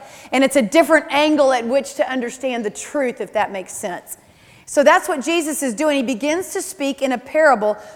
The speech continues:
to a large crowd that had gathered. This is what he says, verse five. Jesus said, "There's a farmer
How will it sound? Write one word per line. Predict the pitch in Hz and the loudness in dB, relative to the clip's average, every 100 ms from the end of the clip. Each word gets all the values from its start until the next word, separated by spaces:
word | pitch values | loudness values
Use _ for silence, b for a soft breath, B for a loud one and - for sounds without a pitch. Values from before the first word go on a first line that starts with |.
| B | B
to | - 302 | 4 4
a | |
large | 247 254 277 320 | 6 8 8 6
crowd | - 285 240 233 | -2 4 6 6
that | 240 | 2
had | 233 | -2
gathered. | 202 254 233 170 - - | 2 4 4 -2 -12 -16
This | - 226 269 | -10 -8 -6
is | 254 | -2
what | 277 | 0
he | 311 | 0
says, | - 359 285 175 - | 0 2 2 0 -4
verse | 240 247 | -4 -2
five. | - 240 208 170 - - - _ _ _ _ - b b b | 2 4 4 0 -10 -20 -20 _ _ _ _ -20 b b b
Jesus | b 302 294 302 | b 2 4 2
said, | 302 254 | 4 4
"There's | 254 254 | 4 2
a | |
farmer | 247 - 320 403 403 254 226 | 2 4 6 8 6 4 2